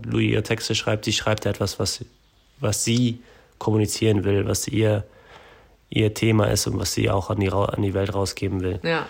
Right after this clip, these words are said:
Speaker 2: und das ist auch nicht, mich nervt das auch ein bisschen, dass diese zwei Seiten so mega aufgebauscht werden von so irgendwie den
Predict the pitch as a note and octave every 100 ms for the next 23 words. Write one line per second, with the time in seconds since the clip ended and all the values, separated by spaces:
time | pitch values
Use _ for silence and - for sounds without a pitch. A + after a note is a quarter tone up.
0 | - F#3+ F#3 F3 G3+ G3+ F#3+ F#3+ F#3+ F#3+
1 | - - - - - G3 G3+ G#3 G#3 F#3+
2 | F#3+ G3 G3+ F#3+ F3+ G3 F#3 F3 - F#3
3 | E3+ F#3 G3+ G3 F#3 F#3 G3 G3+ - -
4 | F#3+ G3 - F3+ F#3+ F#3+ F#3 - - F#3+
5 | G3 - - F#3+ F#3+ F#3 F#3 F3 F3+ E3+
6 | E3 E3 - F3 E3 E3 E3+ D#3+